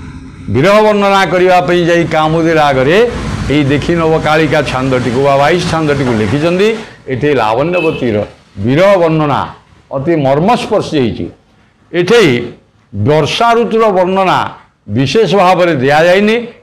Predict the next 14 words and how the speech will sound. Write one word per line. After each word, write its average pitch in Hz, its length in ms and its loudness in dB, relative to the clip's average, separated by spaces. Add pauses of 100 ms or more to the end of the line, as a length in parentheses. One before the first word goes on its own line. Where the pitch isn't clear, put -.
କେବଳ 175 600 2 (760)
ନାୟକ 185 420 2 (580)
ବା 165 200 2
ନାୟିକାମାନଙ୍କର, 165 1040 0 (300)
କାବ୍ୟରେ 131 420 -2
ସାଧାରଣତଃ 160 480 0
ନାୟକ 143 360 -2
ଏବଂ 170 240 0
ନାୟିକାମାନଙ୍କର 151 1120 0 (1300)
ଭାବ 165 380 2
ଭାବନାକୁ 196 680 2 (300)
ଗତିଶୀଳ 214 600 0
କରିବା 156 380 0
ପାଇଁ 123 340 -4